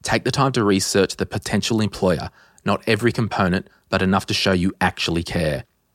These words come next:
And I'll finish with this one. Wyatt said, "Last year I completed over thirty interviews, allowing me to decide on what I was after, many with some of the biggest companies in Australia." Geez, thirty interviews, far out.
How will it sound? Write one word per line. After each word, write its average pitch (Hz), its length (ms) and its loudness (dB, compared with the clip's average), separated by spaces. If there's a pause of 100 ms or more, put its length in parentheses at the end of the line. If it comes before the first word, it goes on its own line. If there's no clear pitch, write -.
(340)
And 104 80 2
I'll 104 80 4
finish 160 300 2
with 95 80 0
this 85 180 0
one. 80 240 0 (460)
Wyatt 101 400 4
said, 87 380 2 (220)
"Last 110 360 2
year 160 100 2
I 135 60 4
completed 95 580 -2
over 90 160 0
thirty - 460 0
interviews, 90 540 -2 (800)
allowing 107 520 4
me 98 120 4
to - 120 -6
decide 95 400 2
on 92 120 0
what 95 240 0
I 92 80 2
was 90 120 0 (120)
after, 85 500 0 (280)
many 104 240 2
with 113 160 0
some 95 180 2
of 90 80 0
the 90 60 -2
biggest - 400 -2
companies 82 420 -2
in 82 80 0
Australia." 82 560 0 (160)
Geez, 85 400 -2
thirty 120 320 0
interviews, 87 560 -2
far 82 300 -4
out. 92 200 0